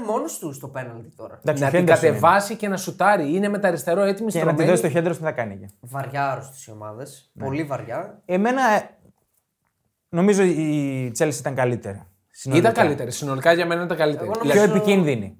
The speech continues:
Speaker 3: ο
Speaker 2: Πιο
Speaker 3: Μούντρικ
Speaker 2: επικίνδυνη.
Speaker 3: έβγαλε, έβγαλε μάτια. Δεν είναι έκφραση, αλλά ήταν ό,τι καλύτερο κυκλοφορούσε <laughs> μέσα στις
Speaker 1: Και
Speaker 3: τέσσερις
Speaker 1: νομίζω
Speaker 3: γραμμές.
Speaker 1: δείχνει την τραγωδία των δύο ομάδων, ότι μπαίνει ένας παίκτης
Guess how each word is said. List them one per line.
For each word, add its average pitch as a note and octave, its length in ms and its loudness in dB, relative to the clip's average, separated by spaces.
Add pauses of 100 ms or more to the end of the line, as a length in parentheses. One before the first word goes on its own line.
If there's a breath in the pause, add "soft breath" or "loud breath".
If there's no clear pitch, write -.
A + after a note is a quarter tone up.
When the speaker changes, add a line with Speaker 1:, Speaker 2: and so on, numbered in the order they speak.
Speaker 3:
ο D3+ 120 2
Speaker 2:
Πιο E3 120 2
Speaker 3:
Μούντρικ E3+ 220 2 (180)
Speaker 2:
επικίνδυνη. F3 120 4
Speaker 3:
έβγαλε, G3 640 2 (600)
έβγαλε C3+ 400 0
μάτια. C3+ 380 0
Δεν E3 200 0
είναι E3 120 -2
έκφραση, C#3+ 500 -6
αλλά D3 340 -2
ήταν G#3 320 -2
ό,τι G#3+ 140 -2
καλύτερο G3 320 -4
κυκλοφορούσε F3 640 -4
<laughs> D#3 60 -2
μέσα F#3 200 -4
στις E3+ 280 -6
Speaker 1:
Και - 60 -16
Speaker 3:
τέσσερις F3 280 0
Speaker 1:
νομίζω D#3 180 2
Speaker 3:
γραμμές. C#3 280 0
Speaker 1:
δείχνει A3 240 -8
την D3+ 180 -12
τραγωδία D3+ 540 -4
των D3+ 180 -10
δύο E3 120 -4
ομάδων, C#3+ 400 -6
ότι D#3+ 140 -16
μπαίνει E3 240 -8
ένας F#3 200 -12
παίκτης - 680 -12